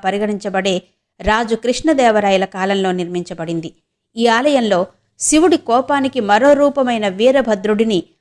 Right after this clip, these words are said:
ప్రత్యేకంగా పూజిస్తారని నమ్ముతారు. ఈ ఆలయంలో శివుడు, పార్వతీదేవి, ఇతర దేవతల భారీ విగ్రహాలు కనిపిస్తాయి. వీరభద్రుని విగ్రహం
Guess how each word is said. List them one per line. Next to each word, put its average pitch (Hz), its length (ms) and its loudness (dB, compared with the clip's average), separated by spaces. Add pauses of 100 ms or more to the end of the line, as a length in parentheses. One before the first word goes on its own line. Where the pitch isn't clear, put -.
(140)
ప్రత్యేకంగా 269 720 0
పూజిస్తారని 214 800 -2
నమ్ముతారు. 175 520 -6 (420)
ఈ 262 100 -2
ఆలయంలో 294 540 4
శివుడు, 233 420 2
పార్వతీదేవి, 220 800 0 (140)
ఇతర 214 220 0
దేవతల 214 540 0
భారీ 202 440 0
విగ్రహాలు 220 600 -4
కనిపిస్తాయి. 175 540 -8 (460)
వీరభద్రుని 254 800 0
విగ్రహం 226 400 -2